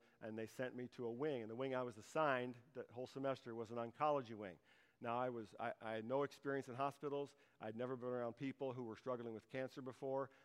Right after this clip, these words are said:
So I, I was, I felt unprepared, inadequate. I, I was very uncomfortable just doing that as a student chaplain. And, uh, early on, at one point in my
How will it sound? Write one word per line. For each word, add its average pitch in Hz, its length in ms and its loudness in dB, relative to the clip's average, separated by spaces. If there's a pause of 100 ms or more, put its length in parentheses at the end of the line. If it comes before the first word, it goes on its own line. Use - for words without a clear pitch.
(200)
So 135 300 8 (200)
I, 143 300 0
I 156 40 4
was, 156 200 0 (160)
I 131 60 -2
felt 143 240 4
unprepared, 151 720 6
inadequate. 147 640 4
I, 127 120 2 (320)
I 131 100 -2
was 117 160 -6
very 143 180 2
uncomfortable 131 760 -2 (400)
just 123 160 -6
doing 139 180 0
that 117 120 2
as 104 100 -8
a 110 60 -8
student 113 360 -8 (180)
chaplain. 120 360 -2 (720)
And, 120 220 -2 (420)
uh, 113 200 -8
early 170 320 6
on, 156 220 8
at 131 100 2
one 175 200 6
point 156 240 4
in 135 160 0
my 127 220 4